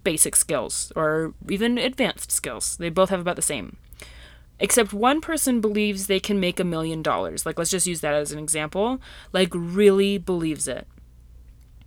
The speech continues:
They believe it in their bones that they can make a million dollars. How likely are they to take steps, like, make actually,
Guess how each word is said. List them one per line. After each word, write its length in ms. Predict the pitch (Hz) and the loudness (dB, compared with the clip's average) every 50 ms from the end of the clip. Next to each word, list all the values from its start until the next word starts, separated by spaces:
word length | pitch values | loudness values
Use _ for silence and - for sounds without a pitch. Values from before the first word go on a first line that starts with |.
| - - - - - - - - - - | -20 -20 -20 -20 -20 -20 -20 -20 -18 -4
They 120 | - 185 196 | 2 4 4
believe 300 | 196 214 214 208 202 185 | 4 6 4 2 2 0
it 100 | 180 - | 0 -2
in 100 | 190 196 | 0 0
their 100 | 196 185 | 2 0
bones 640 | 170 - - 208 208 208 196 175 160 160 160 - | 0 0 2 4 4 4 4 2 0 -4 -6 -6
that 160 | - - 160 | -8 -8 -2
they 160 | 160 175 175 175 | 0 0 0 0
can 200 | - - 196 175 | -4 -6 -6 -6
make 180 | 160 156 - | -6 -6 -6
a 40 | 165 | -6
million 360 | 160 156 156 156 156 156 156 | -6 -6 -6 -6 -8 -8 -6
dollars. 640 | 151 156 147 147 - - 143 - - - - - - - - - - - | -4 -2 -2 -2 -2 -6 -8 -8 -6 -8 -10 -10 -10 -18 -20 -20 -20 -12
How 260 | - - - 196 214 | -6 4 6 6 6
likely 560 | 233 240 240 220 214 240 262 247 - 233 196 175 | 6 6 6 6 6 6 4 2 2 0 2 2
are 100 | 170 165 | 2 0
they 140 | 165 170 | 0 -2
to 100 | 165 165 | -4 -4
take 380 | - - 175 165 - - - - - | -4 -4 -4 -4 -6 -8 -20 -18 -12
steps, 640 | - - - - - 220 202 180 196 202 - - | -6 -4 -2 0 4 4 6 6 4 2 -2 -2
like, 240 | - 165 156 - - | -2 -2 -4 -6 -6
make 320 | 180 180 185 196 - - - - | -4 -4 -4 -4 -4 -8 -10 -2
actually, 720 | - 165 175 - - - - 208 185 180 180 180 180 175 | 0 0 0 0 -2 -2 -2 0 0 2 0 0 -2 -4